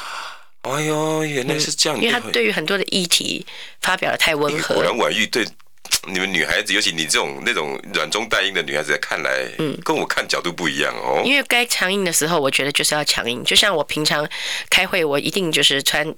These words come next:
Speaker 2: 衬衫、窄裙、高跟鞋。
Speaker 1: 嗯。
Speaker 2: 我觉得就是上班
Speaker 1: 利落。
Speaker 2: 工作的样子，利落。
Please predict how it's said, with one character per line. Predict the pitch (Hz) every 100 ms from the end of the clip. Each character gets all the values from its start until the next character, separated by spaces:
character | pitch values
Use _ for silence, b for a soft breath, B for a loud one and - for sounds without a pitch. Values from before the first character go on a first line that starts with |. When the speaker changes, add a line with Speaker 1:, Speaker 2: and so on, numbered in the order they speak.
| -
Speaker 2:
衬 | 170
衫、 | 160 143
窄 | 127 87
裙、 | - -
高 | 147
跟 | 147 151
鞋。 | - - -
Speaker 1:
嗯。 | - 208 - -
Speaker 2:
我 | 170
觉 | 175
得 |
就 | 185
是 | 185
上 | - 165
班 | 156
Speaker 1:
利 | 156
落。 | 175
Speaker 2:
工 | 185
作 | 175
的 | 156
样 | 151
子， | 143 156
利 | 175
落。 | 170 151